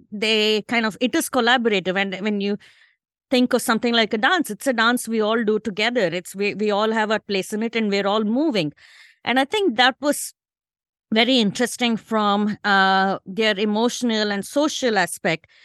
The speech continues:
But even when it comes to just signals and movements, um, I do have a video that I use a lot in my, uh, one oh one classes. And it's a stunning video of, it's, I think it's a five, five or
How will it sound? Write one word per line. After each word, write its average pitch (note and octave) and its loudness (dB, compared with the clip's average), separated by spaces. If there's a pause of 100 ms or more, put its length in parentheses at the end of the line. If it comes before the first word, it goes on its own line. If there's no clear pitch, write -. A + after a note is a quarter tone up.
(340)
But C4+ 0
even F#4+ 2
when D#4 2
it C#4+ -2
comes C4 -2
to C4 -4
just - -6
signals B3+ 0
and A3+ 0
movements, A3 0 (340)
um, G#3 4 (120)
I A3+ 2
do C4 0
have B3 0
a B3 0
video A3 -2
that G#3 -2
I G#3 0
use G#3 -4
a G#3 0
lot G3 0
in G#3 -2
my, F#3+ 0
uh, F#3 -2
one F#3+ -2
oh G#3 -2
one G3+ -2
classes. A3+ -2 (340)
And A3 -2
it's A#3 -4
a A3+ 0
stunning C#4+ 2
video G#3+ 0
of, G#3 -4 (160)
it's, - -8 (180)
I A3+ -4
think F4+ -6
it's B3+ -2
a G#3+ -8
five, A#3+ -2 (440)
five B3+ 0
or B3 2